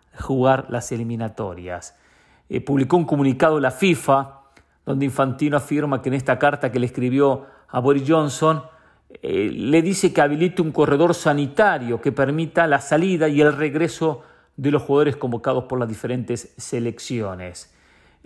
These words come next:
Algo similar a lo que ya hizo la propia Inglaterra en la Eurocopa. La Eurocopa se jugó en Inglaterra como en otros países de Europa y las selecciones llegaban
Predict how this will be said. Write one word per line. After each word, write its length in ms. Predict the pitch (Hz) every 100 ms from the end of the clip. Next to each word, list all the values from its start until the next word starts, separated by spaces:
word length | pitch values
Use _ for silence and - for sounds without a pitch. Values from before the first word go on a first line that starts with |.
| -
Algo 480 | 165 208 214 214
similar 840 | - - 165 170 190 185 165 156 -
a 100 | 127
lo 200 | 151 151
que 160 | 147 143
ya 180 | 185 208
hizo 400 | 247 233 - 117
la 180 | 120
propia 480 | - 156 151 139 131
Inglaterra 880 | 127 135 165 165 170 135 135 147 - _ _ _ _
en 100 | 170
la 60 | 175
Eurocopa. 800 | 180 190 269 277 143 101 - _ _ _ _ _ _
La 60 | 117
Eurocopa 400 | 131 220 220 190
se 180 | -
jugó 720 | 135 - 123 175 233 139 - -
en 120 | 127
Inglaterra 760 | 131 127 127 127 156 139 151 208
como 180 | 185 139
en 40 |
otros 260 | 143 143 139
países 680 | 131 143 165 - 117 - _ _ _ _
de 140 | 127 147
Europa 760 | 143 147 127 104 113 92 - _ _
y 80 | -
las 160 | 156 147
selecciones 500 | 165 - 180 147 - _
llegaban 760 | - 127 214 208 175 175 220 202